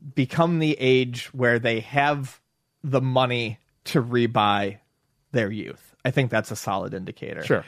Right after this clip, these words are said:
Speaker 1: And that's usually around, you know, anywhere between eighteen and twenty-five years of age. So I
Speaker 2: November's, November's GameCube as well.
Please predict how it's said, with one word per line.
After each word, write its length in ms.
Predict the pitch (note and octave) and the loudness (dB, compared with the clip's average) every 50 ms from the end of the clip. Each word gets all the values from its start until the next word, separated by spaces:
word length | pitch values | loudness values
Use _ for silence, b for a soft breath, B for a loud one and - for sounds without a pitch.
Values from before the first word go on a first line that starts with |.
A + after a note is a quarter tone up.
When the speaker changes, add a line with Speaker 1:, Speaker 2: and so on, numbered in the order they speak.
| B B B | B B B
Speaker 1:
And 100 | B F3 | B 4
that's 200 | G3 G#3+ - - | 4 4 2 2
usually 340 | F#3+ G#3+ G3+ F3 F#3+ F#3+ G3 | 2 2 4 6 6 6 6
around, 460 | F#3 D#3+ D#3 D#3+ D#3 D#3 D#3+ D3 C3+ - | 6 6 6 6 6 4 4 2 -2 0
you 140 | D3 D3+ | 2 4
know, 180 | D3+ C#3 C3 C3 | 6 6 4 4
anywhere 340 | - C#3+ C#3+ D3 C#3+ C#3 C3 | 2 2 2 4 4 4 4
between 360 | C#3 C3+ - - C3+ C3+ C3 - | 2 0 0 0 0 0 0 0
eighteen 440 | C3+ C#3+ C#3 - - C#3+ C#3 C3+ C3 | -2 -2 -2 -2 -2 0 0 0 0
and 100 | B2 A#2 | -2 -2
twenty-five 640 | - - A#2+ A#2+ A#2+ A#2 - - A2+ A2 A2 A2 | 0 0 0 2 0 0 0 0 2 2 2 0
years 240 | - G2+ G#2 G#2 G2+ | -2 -4 -4 -4 -6
of 140 | A#2 G2+ A2 | -8 -6 -6
age. 260 | G#2+ F#2+ D2+ - - | -6 -8 -8 -10 -10
So 140 | - - A#2+ | -6 -2 2
I 20 | |
Speaker 2:
November's, 400 | B2+ B2+ B2 A#2+ B2 A#2+ A2 - - - | 2 2 2 4 2 2 2 0 -4 -6
November's 400 | - A#2 A2 C#3+ E3 E3+ C#3 G2+ | -4 0 2 2 2 2 0 0
GameCube 400 | - A#2+ B2 C3+ B2+ - A#2 G2 | 0 -2 -2 -2 -2 -4 -4 -6
as 100 | F2+ D2+ | -6 -6
well. 300 | - F#2+ F#2+ E2+ C#2 - | -4 -4 -4 -4 -6 -8